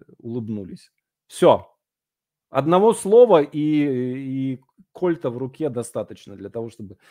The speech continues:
договариваться с иноговорящими. Так, меня по реп-, репосту спрашивают, можно ли... Да, можно, всё открыто. Э, пусть пишут пост,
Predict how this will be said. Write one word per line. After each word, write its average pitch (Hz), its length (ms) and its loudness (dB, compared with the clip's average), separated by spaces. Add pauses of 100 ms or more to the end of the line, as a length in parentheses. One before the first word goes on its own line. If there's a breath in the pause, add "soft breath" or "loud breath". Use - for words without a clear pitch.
(260 soft breath)
договариваться 123 680 0
с - 100 -16
иноговорящими. 107 920 -10 (1500)
Так, 175 280 4
меня 175 220 0
по 208 80 -4
реп-, 190 280 -2
репосту 180 500 -6
спрашивают, 170 500 -4
можно 185 260 -4
ли... 175 100 -4
Да, 156 300 6
можно, 170 520 0
всё 175 240 0
открыто. 160 760 -4
Э, 104 460 -10
пусть 175 220 -10
пишут 185 380 -8
пост, 226 420 0